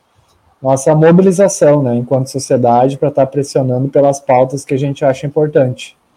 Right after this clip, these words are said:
né, ter essa, essas vitórias e tal. Bom, em relação à nossa categoria, a gente, como tava falando anteriormente, quando o Solon tava,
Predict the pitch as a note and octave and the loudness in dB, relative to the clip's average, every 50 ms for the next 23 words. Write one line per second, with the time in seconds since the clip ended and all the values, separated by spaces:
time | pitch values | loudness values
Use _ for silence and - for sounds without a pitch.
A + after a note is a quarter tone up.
0 | _ _ _ _ _ _ - A2+ A2+ A2+ A2 - - A#2+ A#2 A2+ - - A#2+ A2+ | _ _ _ _ _ _ -14 -10 -8 -8 -6 -4 -2 -2 -2 -2 -2 -4 -4 -4
1 | A#2 - A#2 A#2 - - B2 A2 A2 A#2 A#2 _ - A2+ A2 G#2+ G#2 G#2+ G#2 - | -4 -4 -6 -6 -8 -8 -10 -8 -8 -10 -10 _ -2 -2 0 0 -2 -4 -8 -10
2 | - - G#2+ G2+ G2+ - _ _ _ _ _ _ _ _ _ _ _ _ - A#2+ | -12 -10 -10 -10 -10 -10 _ _ _ _ _ _ _ _ _ _ _ _ -4 0
3 | A#2+ B2 A#2+ G#2+ G#2 _ _ _ _ _ _ _ _ - C3+ D3 F3 F#3 G#3 G#3+ | 0 2 2 0 -2 _ _ _ _ _ _ _ _ -8 -4 -2 0 2 2 4
4 | G#3 G3+ F#3 - - F#3 E3+ F3 F3 E3+ D#3+ D#3+ D#3+ - E3+ - F3 E3 - F3 | 4 2 2 0 0 0 2 2 2 2 0 0 -2 -4 -6 -6 -4 -4 -2 0
5 | D#3 D3+ D3 C3+ B2 A#2+ B2 D3 F3 F#3+ E3+ C3 A2 G2+ _ _ _ _ _ _ | 0 2 2 2 2 2 2 2 2 2 0 -2 -6 -10 _ _ _ _ _ _
6 | _ _ _ _ _ _ _ _ _ - C3 B2+ B2 B2 C3 B2+ C3+ C#3 C3+ - | _ _ _ _ _ _ _ _ _ -4 -4 -2 -2 -2 -2 -2 -2 -4 -4 -4
7 | - D#3+ C#3+ C#3 C3+ C3+ C3+ - C3 C3 C3 - C#3 C3 C3 C3 C3 C3 C3 A#2+ | -2 0 2 2 2 0 0 -2 -4 -4 -2 0 0 2 2 2 0 0 0 0
8 | A#2+ B2 B2+ B2+ B2+ B2 A#2+ B2+ A#2+ A#2+ A#2+ A#2 A#2 A#2 A#2 A#2+ A#2+ A#2+ - - | 2 2 0 0 -2 -4 -4 -2 0 0 0 0 0 -2 -2 -2 -4 -6 -8 -8
9 | A#2 A2+ A2+ A2 - - A#2 A2 A2 A2+ A2+ A2+ A2+ A2 G#2+ A2 A2 A2 A#2+ B2+ | -8 -6 -8 -8 -8 -6 -6 -4 -4 -6 -8 -6 -6 -6 -4 -4 -4 -6 -8 -12